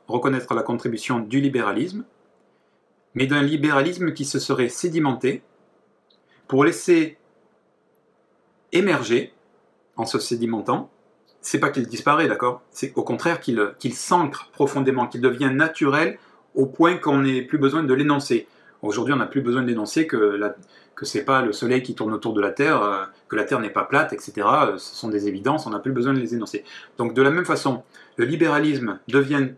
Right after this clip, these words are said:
tellement naturel, compris, le libéralisme compris, donc pas l'individualisme, mais le libéralisme compris devient tellement naturel qu'il se sédimente, qu'il, euh,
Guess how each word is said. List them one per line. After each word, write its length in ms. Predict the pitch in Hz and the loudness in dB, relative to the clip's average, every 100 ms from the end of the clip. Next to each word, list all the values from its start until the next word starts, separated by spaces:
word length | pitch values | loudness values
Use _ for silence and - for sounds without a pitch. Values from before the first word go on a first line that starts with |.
| _ _ | _ _
tellement 280 | 180 175 151 | 0 2 4
naturel, 460 | 147 151 151 123 - | 2 0 2 0 2
compris, 460 | 185 165 - 208 233 | 0 0 0 -2 0
le 120 | 110 | -2
libéralisme 580 | 113 120 120 123 110 107 | 0 2 2 0 -4 -2
compris, 400 | 151 135 202 202 | -2 0 -2 0
donc 240 | 110 - | -2 0
pas 220 | 143 139 | 0 2
l'individualisme, 800 | 107 113 107 104 104 139 202 269 - - - - | 0 -4 -2 -4 -2 -2 -2 -4 -10 -20 -20 -12
mais 100 | 120 | 0
le 80 | 120 | 2
libéralisme 540 | 139 160 160 147 139 127 | 2 2 2 2 2 0
compris 460 | 143 131 135 120 - | -2 -2 -4 -4 0
devient 260 | 135 135 | 0 2
tellement 280 | 127 180 175 | 0 2 4
naturel 420 | 156 143 139 135 | 2 2 2 2
qu'il 160 | 131 107 | 0 -10
se 160 | - 113 | -4 -2
sédimente, 800 | - 156 131 113 185 214 - _ _ _ _ _ | 0 0 0 0 -4 -8 -16 _ _ _ _ _
qu'il, 220 | - 117 | -6 0
euh, 180 | 107 101 | 0 0